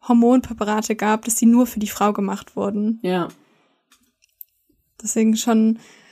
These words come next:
Speaker 1: schon voll interessant, aber ich, also ich find, man muss so generell eigentlich sagen, es wird in der Schule generell über Verhütung, finde ich, viel zu
Speaker 2: Ja.
Speaker 1: wenig gesprochen und man muss sich auf jeden Fall informieren und ich find auch,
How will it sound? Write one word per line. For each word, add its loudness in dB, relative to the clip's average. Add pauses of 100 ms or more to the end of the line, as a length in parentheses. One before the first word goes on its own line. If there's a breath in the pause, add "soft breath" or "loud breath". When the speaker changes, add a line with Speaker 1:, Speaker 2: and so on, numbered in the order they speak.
(340 loud breath)
Speaker 1:
schon 4
voll -2
interessant, 0
aber 2
ich, -6
also 0
ich -6
find, 0
man 2
muss 0
so 0 (600 loud breath)
generell 4
eigentlich 0
sagen, 0 (200)
es -4
wird 2 (280)
in 4
der 4
Schule 0
generell 0
über 0
Verhütung, 0
finde -4
ich, -8
viel 2
zu -2
Speaker 2:
Ja. 0
Speaker 1:
wenig 2
gesprochen 0 (480 loud breath)
und 2
man 2
muss 4
sich -4
auf -6
jeden 2
Fall -4
informieren 2
und 0
ich -14
find 2
auch, 0